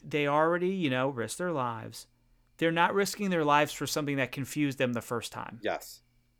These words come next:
Speaker 1: Unless you're a psychotic.
Speaker 2: And that's the thing, is you can't count on repeat business right now because it, it, it's true. You go to it, you survive it,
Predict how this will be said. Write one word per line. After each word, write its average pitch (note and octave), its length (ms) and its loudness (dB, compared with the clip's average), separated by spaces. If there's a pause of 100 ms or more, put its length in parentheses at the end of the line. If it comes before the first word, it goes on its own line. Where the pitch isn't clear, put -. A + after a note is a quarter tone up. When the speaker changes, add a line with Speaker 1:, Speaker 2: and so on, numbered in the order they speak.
(680)
Speaker 1:
Unless F3+ 340 4
you're G3 120 2
a E3 40 0
psychotic. - 760 0 (1080)
Speaker 2:
And C3 400 2 (560)
that's D3+ 300 4
the D#3+ 120 0
thing, C#3 280 0
is A2 220 -4
you C3+ 240 -10
can't - 360 -6
count A#2 460 -6 (480)
on A2 220 -4
repeat G#2+ 580 -10 (240)
business G2+ 580 -2
right E2 320 -2
now C2+ 460 -10 (600)
because A#2 360 0
it, A2 180 -4
it, B2 200 2 (120)
it's A2+ 280 -2
true. D3+ 240 2
You G2+ 200 -4
go A#2 280 6
to C3 200 2
it, B2+ 180 -2
you G2+ 140 -10
survive G#2 560 2
it, G#2 240 0